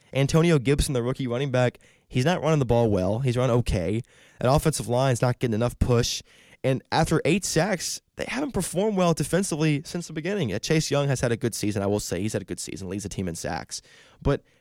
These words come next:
right now, I think Washington, they're just too dysfunctional. They don't have enough on the offensive or defensive side of the ball. I think the Giants win this game. I think it's, like, a one-point win. It's close, but I think the Giants do pick it up. Moving on now, Baltimore Ravens taking on the Philadelphia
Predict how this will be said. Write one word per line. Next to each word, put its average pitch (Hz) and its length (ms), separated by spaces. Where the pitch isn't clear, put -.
right 175 180
now, 180 140
I 165 60
think 127 160
Washington, 120 640
they're 107 100
just 135 180
too - 140
dysfunctional. 120 500
They 120 80
don't 117 100
have 120 300
enough 117 300
on 110 160
the 110 80
offensive 104 580
or 101 80
defensive 107 500
side 110 180
of 104 40
the 95 80
ball. 98 380
I 113 80
think 123 100
the - 80
Giants 113 460
win 123 120
this 123 140
game. 123 240
I 120 80
think 98 200
it's, - 120
like, 87 100
a 80 40
one-point 92 560
win. 95 240
It's 85 120
close, 104 500
but - 160
I 90 80
think 104 100
the - 80
Giants 85 420
do - 140
pick - 240
it 80 60
up. 92 240
Moving 143 220
on 131 160
now, 131 140
Baltimore 139 680
Ravens 123 400
taking 120 240
on 113 60
the 92 80
Philadelphia 131 840